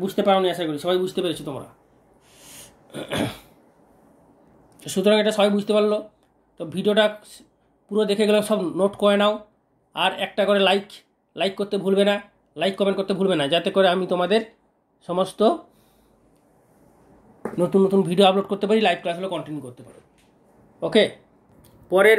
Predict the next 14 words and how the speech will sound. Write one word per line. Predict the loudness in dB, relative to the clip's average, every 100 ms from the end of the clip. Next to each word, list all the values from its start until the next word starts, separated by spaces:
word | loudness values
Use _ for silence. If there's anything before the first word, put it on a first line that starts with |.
| 2
ভিডিও | 0 6 6 6 0
ইম্পর্টেন্ট | 0 0 2 0
কোশ্চেন | -4 -2 -4 0
পার্ট | 0 0 -2
থ্রিতে | -12 2 4 4 -2 _ _ _ -12
আমি | -6 0
তোমাদের | 0 2 2
যে | 2 2
ইম্পর্টেন্ট | 2 -2 0
কোশ্চেন | -2 0 0
আসবে | 0 0 0
সেগুলো | 2 2
করাবো। | 2 0 -4 -18 _ _ _ _ _ _ _ -14 0
ওকে, | 2